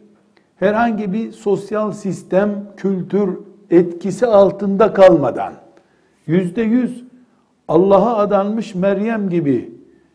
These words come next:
Kur'an'a ve sünnete adanmış bir eğitimle yetiştikten sonra, bu şartlarda yetiştikten sonra, Kur'an ve sünnet onun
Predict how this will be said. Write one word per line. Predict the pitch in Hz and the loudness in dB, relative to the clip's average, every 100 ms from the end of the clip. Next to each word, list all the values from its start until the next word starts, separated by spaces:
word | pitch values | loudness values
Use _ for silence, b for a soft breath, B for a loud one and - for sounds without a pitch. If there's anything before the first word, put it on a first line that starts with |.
| b - | b -2
Kur'an'a | 196 208 185 190 233 240 | 2 2 2 2 0 -2
ve | 208 | -4
sünnete | - 196 202 196 | -4 -4 -4 -2
adanmış | 196 180 190 196 202 - | -2 0 0 -2 -6 -6
bir | 185 | -2
eğitimle | 190 190 185 208 196 175 | -2 -2 -6 -4 0 2
yetiştikten | 180 175 170 190 - 208 208 | 2 -2 -10 -8 -2 -2 -2
sonra, | 202 151 139 185 262 - - _ _ _ _ _ _ | -4 -2 0 0 0 -8 -20 _ _ _ _ _ _
bu | 135 | -8
şartlarda | 127 135 123 143 139 147 | -2 0 2 4 4 4
yetiştikten | 139 139 139 - 151 156 147 156 - | 2 0 -6 -12 -8 -6 -6 -8 -6
sonra, | 151 127 143 156 - b b b b b b | -4 -2 -4 -6 -12 b b b b b b
Kur'an | 175 196 208 233 202 | 0 4 4 2 -2
ve | 190 | -4
sünnet | 185 180 175 202 196 | -4 -4 -2 -2 -4
onun | 202 202 196 170 175 | -4 -4 -4 -6 -12